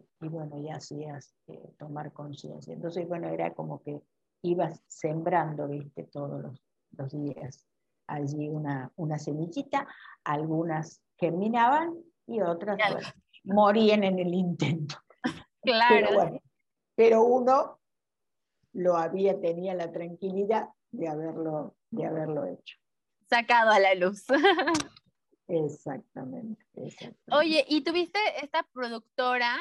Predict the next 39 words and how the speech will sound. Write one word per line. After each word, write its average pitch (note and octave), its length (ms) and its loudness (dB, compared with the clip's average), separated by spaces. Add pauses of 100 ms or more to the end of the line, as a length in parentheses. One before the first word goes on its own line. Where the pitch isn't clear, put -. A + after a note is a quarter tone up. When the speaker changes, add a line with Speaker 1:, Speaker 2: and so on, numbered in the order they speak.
(140)
Speaker 2:
o G#3 140 -8 (220)
no A3 220 -12
sé A#3+ 140 -10
si A#3 100 -14
todavía G#3+ 320 4
la G3 160 2
tienes, G#3 600 -6
la G#3 240 0
que G#3+ 120 -12
se A3+ 80 -8
llamaba A3 440 0
La A#3 180 0
Gran A#3+ 300 -2 (100)
Escena? G#3+ 540 -12 (240)
Speaker 1:
La D#3 220 -6
Gran D3+ 280 -4
Escena. C#3+ 380 -10 (340)
Con G3+ 200 -2
Speaker 2:
Con A3+ 80 -2
Speaker 1:
ella C4 360 4 (120)
comienzo, B3+ 1120 0
eh, F3 720 -2
no, G#3+ 400 -4
ya A#3 240 -4
no, B3+ 180 -4
porque A3+ 240 -4
bueno, G#3+ 380 -2
es C#4+ 140 -4
como A#3+ 300 -4
que, G3 260 0 (260)
bueno, C4 240 4
de F#3+ 80 4
alguna C4 380 2
manera A#3+ 420 -2
sí, C#4 420 -8
pero A#3+ 440 0
se F#3 180 -8
fue F#3+ 220 -4
renovando, D#3 680 -4